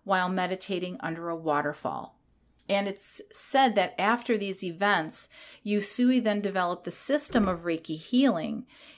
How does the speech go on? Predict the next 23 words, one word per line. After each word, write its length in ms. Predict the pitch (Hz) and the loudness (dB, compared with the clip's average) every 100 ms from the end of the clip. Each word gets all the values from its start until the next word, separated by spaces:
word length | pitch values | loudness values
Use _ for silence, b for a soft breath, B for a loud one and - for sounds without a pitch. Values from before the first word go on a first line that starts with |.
| B | B
And 180 | 214 214 | 2 4
in 120 | 220 | 4
nineteen 380 | 226 247 247 247 | 6 4 6 2
twenty-two, 540 | - 208 202 - 247 | 2 -2 -2 -2 0
he 180 | 214 220 | 0 0
then 220 | 202 190 | 0 -2
moved 220 | 190 185 | -4 -6
to 120 | - 196 | -8 -10
Tokyo 880 | - - 302 320 233 196 175 175 - | -10 -4 -2 -2 0 0 0 -2 -6
and 140 | 190 | -8
established 580 | 175 - 185 170 180 - | -4 -2 0 0 -4 -8
a 60 | - | -10
healing 440 | - 240 247 247 | -4 2 6 6
group, 300 | 240 247 240 - | 6 4 2 0
opened 320 | 175 175 165 | -6 -6 -8
a 60 | |
clinic, 540 | 165 - 240 240 233 - B B B B | -6 -2 0 0 -2 -8 B B B B
taught 280 | 196 165 | -4 -4
classes, 640 | - 214 208 202 220 202 202 | -2 0 2 2 4 4 2
and 240 | - 185 | -6 -8
gave 280 | 175 170 165 | -2 -2 -2
Reiki 340 | 170 170 160 160 | -4 -4 -4 -6
sessions. 720 | - 139 - - - - | -4 -4 -6 -10 -8 -8